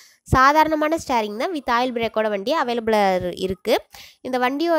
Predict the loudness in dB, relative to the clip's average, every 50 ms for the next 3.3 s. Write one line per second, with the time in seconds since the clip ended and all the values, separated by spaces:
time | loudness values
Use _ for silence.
0 | 2 2 2 2 2 2 2 2 0 0 0 2 2 2 2 0 -2 -4 -6 -6
1 | -6 -6 -6 -6 -6 -4 -4 -4 -4 -2 -2 -2 0 0 -2 -2 -2 -4 -2 -2
2 | -4 -4 -4 -4 -4 -2 -2 0 2 2 0 0 0 -2 -4 -4 -4 -4 -4 -4
3 | -4 -4 -4 -4 -4